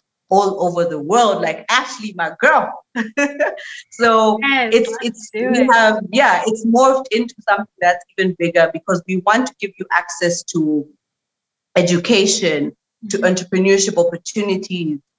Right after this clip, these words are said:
Speaker 1: to working with like-minded individuals, building brands for yourself. What more can you do on earth while you're here? How can we help you live your best life? So it started as a hobby, but now we are doing a lot more.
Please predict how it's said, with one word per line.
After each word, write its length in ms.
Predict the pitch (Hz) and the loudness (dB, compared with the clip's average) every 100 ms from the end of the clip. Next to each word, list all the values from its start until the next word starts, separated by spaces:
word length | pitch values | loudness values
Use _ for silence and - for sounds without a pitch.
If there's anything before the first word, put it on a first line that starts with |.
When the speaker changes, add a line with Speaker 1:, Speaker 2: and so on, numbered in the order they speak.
| - | -2
Speaker 1:
to 360 | 208 180 160 - _ _ - | 2 2 0 -6 _ _ 2
working 340 | 202 220 262 | 2 2 0
with 200 | 214 - - 165 | -2 -4 -10 -4
like-minded 800 | 165 190 214 214 190 185 190 175 | 2 2 0 -2 -4 -2 -4 -6
individuals, 1000 | 175 165 160 175 175 170 165 151 147 - _ | -8 -8 -6 -6 -4 -6 -4 -4 -6 -12 _
building 440 | 202 233 254 254 185 | 2 4 4 0 0
brands 360 | 170 180 185 | 0 0 -2
for 100 | 185 | -8
yourself. 420 | 156 151 - 170 170 | -12 -8 -2 -2 2
What 260 | 196 254 208 | 0 0 -2
more 220 | 214 214 | -2 -2
can 200 | 214 175 | -4 -4
you 160 | 175 175 | -4 -6
do 360 | - 170 160 143 _ _ - | -6 -4 -2 -4 _ _ 2
on 260 | 175 170 | 2 4
earth 240 | 170 180 - | 2 0 -2
while 180 | 160 160 | -2 -2
you're 240 | 147 143 - | -4 -10 -6
here? 200 | 147 - - | -6 -6 0
How 180 | 208 | 0
can 240 | 208 226 185 | 2 -2 0
we 200 | 190 185 | -4 0
help 240 | 175 175 175 | 2 2 -2
you 260 | 160 170 165 - _ - | -6 -4 -4 -10 _ -2
live 180 | 185 | 0
your 180 | 175 160 | 0 -4
best 280 | 151 156 - | -4 -6 -4
life? 160 | 156 143 - _ _ _ | -2 -4 -8 _ _ _
So 360 | - 202 185 180 | -2 2 4 4
it 140 | 208 196 | 0 2
started 280 | 233 247 254 | 2 4 2
as 120 | 220 | 2
a 100 | 190 | -2
hobby, 520 | 208 196 202 196 196 | 0 0 -2 -8 -8
but 180 | 165 170 | -8 -2
now 360 | 175 180 180 170 | 2 2 2 -2
we 140 | 160 | -4
are 140 | 156 156 | -4 -6
doing 220 | 160 151 | -10 -10
a 60 | 147 160 | -6 0
lot 80 | 196 - | 0 0
more. 440 | 185 185 185 180 | 0 2 4 4